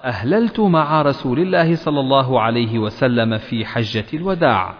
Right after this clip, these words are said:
فكنت ممن تمتع ولم يسق الهدي، فزعمت أنها حاضت ولم تطهر حتى دخلت ليلة عرفة،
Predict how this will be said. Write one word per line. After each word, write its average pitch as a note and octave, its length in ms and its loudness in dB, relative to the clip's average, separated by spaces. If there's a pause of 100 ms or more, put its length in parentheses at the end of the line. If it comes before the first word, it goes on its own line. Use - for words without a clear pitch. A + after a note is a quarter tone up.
(520)
فكنت G3+ 420 0
ممن F3+ 480 2
تمتع C3 600 -2
ولم A#2 340 2
يسق G#2 440 -6
الهدي، A#2+ 540 -4 (500)
فزعمت C#3 760 -2
أنها C#3+ 400 -2
حاضت D#3+ 540 -2
ولم B2 280 0
تطهر C#3+ 500 0 (440)
حتى C3 480 -2
دخلت B2+ 600 0
ليلة A2 380 -4
عرفة، D3 500 0